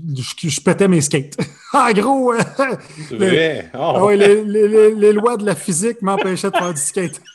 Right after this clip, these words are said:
Speaker 1: <laughs>
Speaker 2: Fait que c'est le poids que t'as arrêté, puis là, euh, t'es revenu à un poids, disons, euh, plus, plus de, de mise, mettons, pour faire du
Speaker 1: Ben,
Speaker 2: skate.
Speaker 1: tout à fait. Là, j'étais, j'étais, j'oscille entre cent quatre-vingt-quinze, deux cents.
Speaker 2: Ah, c'est bon.
Speaker 1: Puis, tu sais, ça a plus d'allure, tu sais, pour un
Speaker 2: Mon
Speaker 1: gars de six
Speaker 2: rêve.
Speaker 1: pieds, c'est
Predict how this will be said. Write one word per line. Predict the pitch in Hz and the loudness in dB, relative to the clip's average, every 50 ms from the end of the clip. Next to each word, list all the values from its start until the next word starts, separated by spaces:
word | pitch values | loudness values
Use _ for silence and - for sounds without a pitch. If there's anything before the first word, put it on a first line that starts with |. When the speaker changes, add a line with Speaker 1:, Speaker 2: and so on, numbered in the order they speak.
| _ _ | _ _
Speaker 1:
<laughs> | _ _ _ _ - 196 - - _ - 151 - _ - 156 - _ - 143 - _ _ _ _ _ _ _ _ _ _ _ _ _ _ _ _ _ _ _ _ _ _ _ _ _ | _ _ _ _ -10 -10 -10 -10 _ -16 -16 -14 _ -14 -14 -14 _ -20 -20 -20 _ _ _ _ _ _ _ _ _ _ _ _ _ _ _ _ _ _ _ _ _ _ _ _ _
Speaker 2:
Fait | 165 - | -10 -10
que | - | -6
c'est | - - 151 | -2 -2 -2
le | 143 143 | -2 -2
poids | - 185 185 | -2 -2 -2
que | 185 185 | 0 0
t'as | - 170 156 | 2 2 2
arrêté, | 143 143 143 135 131 - 160 180 190 | 2 2 0 -2 -2 -4 -4 -6 -6
puis | 180 - 131 | -8 -8 -4
là, | 127 147 | 0 2
euh, | 156 147 131 127 120 | 2 2 2 2 0
t'es | 113 117 139 | 0 -2 -2
revenu | 123 120 131 131 135 151 | -2 0 0 -2 -2 -2
à | 151 143 | -2 -2
un | 135 127 | -2 -4
poids, | 135 - 147 156 156 160 | -4 -6 -4 -2 -2 -2
disons, | 151 127 117 110 120 135 143 143 139 131 | -2 -4 -6 -8 -6 -4 -4 -2 -4 -4
euh, | 117 110 104 | -4 -4 -6
plus, | - - 127 131 127 - - _ _ _ _ _ _ _ _ _ _ _ | -8 -10 -10 -10 -10 -12 -14 _ _ _ _ _ _ _ _ _ _ _
plus | _ 107 127 143 - - - | _ -8 -6 -6 -6 -6 -4
de, | 120 113 113 110 107 104 98 98 98 | 0 0 0 0 0 -2 -2 -2 -4
de | 98 107 113 | -4 -4 -4
mise, | 113 117 143 190 254 254 233 | -4 -4 -6 -6 -8 -10 -12
mettons, | 262 196 196 262 277 269 | -14 -14 -12 -14 -14 -14
pour | - 185 147 | -14 -14 -12
faire | - 147 - | -10 -12 -12
du | 143 - | -12 -10
Speaker 1:
Ben, | - 175 | -8 -8
Speaker 2:
skate. | 175 277 262 | -8 -6 -6
Speaker 1:
tout | - | -6
à | 190 | -8
fait. | 160 - 196 214 208 196 | -6 -6 -8 -8 -8 -8
Là, | 180 180 | -8 -8
j'étais, | 170 - - 170 160 156 151 147 143 | -10 -10 -10 -10 -10 -8 -8 -10 -12
j'étais, | 143 - 165 160 165 156 | -12 -14 -16 -14 -14 -14
j'oscille | 139 127 127 123 127 160 160 143 - 208 220 208 185 | -16 -16 -16 -12 -10 -8 -8 -8 -8 -8 -8 -8 -8
entre | 170 - | -10 -10
cent | - 185 | -12 -12
quatre-vingt-quinze, | 175 175 170 170 170 160 147 175 185 185 151 139 | -12 -14 -14 -12 -12 -12 -10 -10 -10 -10 -10 -10
deux | 156 151 143 | -10 -10 -10
cents. | 143 - 170 190 214 _ _ _ _ _ _ _ - | -10 -10 -12 -14 -16 _ _ _ _ _ _ _ -20
Speaker 2:
Ah, | - 139 | -20 -18
c'est | - - - | -18 -16 -16
bon. | - 90 98 | -16 -16 -14
Speaker 1:
Puis, | - 170 165 160 160 156 | -12 -10 -10 -8 -10 -10
tu | 143 143 | -10 -12
sais, | 180 | -12
ça | 160 - 165 | -10 -8 -8
a | 156 | -8
plus | 147 170 180 160 | -8 -8 -8 -8
d'allure, | 156 156 147 143 131 | -8 -8 -10 -10 -12
tu | 131 - | -12 -16
sais, | 147 | -20
pour | 143 147 147 | -16 -14 -10
un | |
Speaker 2:
Mon | 143 101 | -6 -6
Speaker 1:
gars | 104 95 | -6 -4
de | |
six | 95 92 | -4 -6
Speaker 2:
rêve. | 95 101 | -6 -6
Speaker 1:
pieds, | - 160 | -8 -10
c'est | 151 - | -10 -10